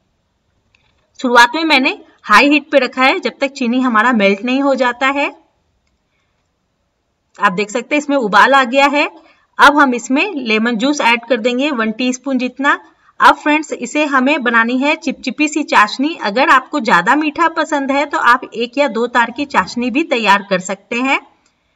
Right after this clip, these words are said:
चिपचिपी सी चाशनी में थोड़ा मीठा कम होता है। तो मैंने इसे लो हीट पे मैंने चिपचिपी सी चाशनी तैयार कर ली है। आप अपने पसंद के अनुसार चाशनी तैयार कर ले। अब हम इसे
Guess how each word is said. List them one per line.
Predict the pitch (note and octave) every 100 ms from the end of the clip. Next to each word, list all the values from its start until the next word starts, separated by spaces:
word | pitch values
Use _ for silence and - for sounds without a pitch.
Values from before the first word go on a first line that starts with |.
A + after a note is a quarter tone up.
| _ _ -
चिपचिपी | B3+ - - D#4
सी | E4 D#4+
चाशनी | A#3 A3+ C4+ C4+
में | C#4+
थोड़ा | - C4 C4
मीठा | A3+ - D4+ E4
कम | G#3+ A3+
होता | C4 C4 C4
है। | C4+ D#4+ - _ _ _ _ _ _ _ _ _ _ _ _ _ _ B3+
तो |
मैंने | A#3+ A#3 C#4+ G4+ - _ _ -
इसे | A#3+ D4 D#4 F#4+ - _ _ _ _
लो | A3 C4 E4+
हीट | D4 -
पे | D4 E4 - - _ _ _ _ - - _ _ _ _
मैंने | A3 A3+ D4
चिपचिपी | - - B3 - D4
सी | D4+
चाशनी | D4 G#3 - C#4+
तैयार | D4 F#3+ F#3 G3
कर | C#4 C4+
ली | C4+ C4+
है। | C#4+ G#4 - _ _ -
आप | A3
अपने | G3 G3 B3+
पसंद | C#4 G#3 A#3 A3+
के | C#4
अनुसार | B3+ A#3 C4+ D4
चाशनी | G3+ F#3 A#3+
तैयार | A#3 F3+ E3+ F3
कर | A#3+ A#3+
ले। | C#4 F#4 _ _ _ _ -
अब | A#3+ D4+
हम | D4 A#3
इसे | A3 D#4+